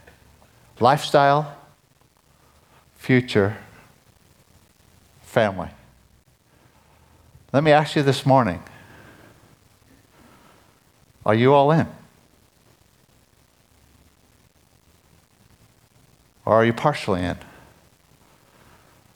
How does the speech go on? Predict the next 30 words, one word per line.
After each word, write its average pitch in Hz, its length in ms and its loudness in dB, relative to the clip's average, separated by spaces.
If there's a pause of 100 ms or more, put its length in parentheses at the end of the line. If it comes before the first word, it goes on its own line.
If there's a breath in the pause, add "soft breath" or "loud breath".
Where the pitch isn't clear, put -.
(400)
Or 120 80 2
will 127 100 4
you 135 160 4
be 139 180 4
all 123 200 6
in 120 120 2
in 117 120 2
the 110 80 2
future? - 400 -2 (2500 loud breath)
Or 131 160 2
will 147 80 4
you 147 160 2
be 139 160 4
all 135 220 6
in 110 320 0 (1800 soft breath)
when 123 140 2
you're 131 80 4
financially 131 640 0
established? 113 840 0
Or 139 100 4
will 139 140 4
you 139 140 4
be 139 200 4
all 139 220 6
in 107 300 2 (760 soft breath)
after 135 280 -2
you 127 100 2
have 127 160 2
a 117 80 0
family? 117 480 0